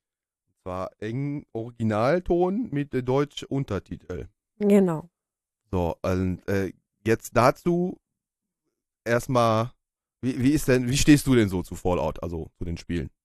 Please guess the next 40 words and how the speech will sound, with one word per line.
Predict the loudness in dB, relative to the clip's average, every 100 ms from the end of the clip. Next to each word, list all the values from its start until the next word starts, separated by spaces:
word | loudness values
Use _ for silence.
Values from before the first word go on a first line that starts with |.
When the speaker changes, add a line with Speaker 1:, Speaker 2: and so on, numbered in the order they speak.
| _ _ _ _ _ _ _ _ _
Speaker 2:
Oh | 4
Gott, | 4 2 -2 -2
ähm, | 2 4 4 0 -4 -6
ja, | -4 -4 -6 -8
direkt, | -6 -6 -8 -10 -6
äh, | -6 -6 -8 _
voll | -6 -6
vors | -6 -10 -4
Gesicht. | -2 -2 -6 _ _ _ _ _ -20 -20 _
Speaker 1:
Keine | -2 2
Speaker 2:
Also, | 6
Speaker 1:
Meinung, | 6 6
Speaker 2:
ich | 4
hab | 4
Speaker 1:
sondern | 4 2
wie | 0
dein | 0 2
Background | 0 2 2 0
zu | -2
den | -6
Spielen | -4 -4 -2
ist, | -2 4
<laughs> |
wollte | 4
ich | 4 -2
ja |
nicht | -2 0
nur | 2
Speaker 2:
Ich | 4
hab | 2
Speaker 1:
wissen. | 2
Speaker 2:
tatsächlich, | 0 0 0 0 2 0 0 -2
äh, | 0 0 -2
den, | 0 0 0 -2 -6
ich | -8 -4
glaub, | 0
mit | 0 0
dem | -2
dritten | 0 0 0 -6
Teil | -2 2 2 2 0